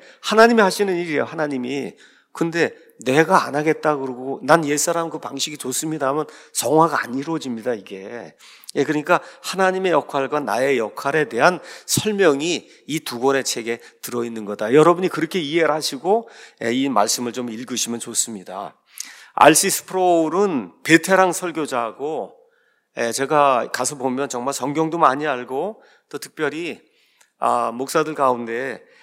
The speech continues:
문학, 철학, 역사 등 이러한 다방면에 걸쳐서 박식한 지식을 갖고 있는 그런 사람을 찾기가 이제 어려운데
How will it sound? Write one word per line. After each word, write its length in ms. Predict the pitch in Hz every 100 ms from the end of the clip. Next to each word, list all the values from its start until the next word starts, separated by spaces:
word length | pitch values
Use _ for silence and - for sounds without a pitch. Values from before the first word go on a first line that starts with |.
| _
문학, 640 | - 107 135 160 165 - -
철학, 500 | - - 170 165 -
역사 420 | 120 - - 139
등 180 | 135 127
이러한 280 | 117 135 143
다방면에 680 | - - - 160 175 175 165
걸쳐서 380 | 147 135 123 139
박식한 560 | - - - - 175
지식을 340 | 139 131 147 139
갖고 280 | 117 -
있는 180 | 131 135 131 - - _
그런 240 | - 143
사람을 320 | 135 135 123
찾기가 400 | 120 - - 143
이제 260 | 117 110 123 - -
어려운데 840 | - 113 127 127 110 104 156 120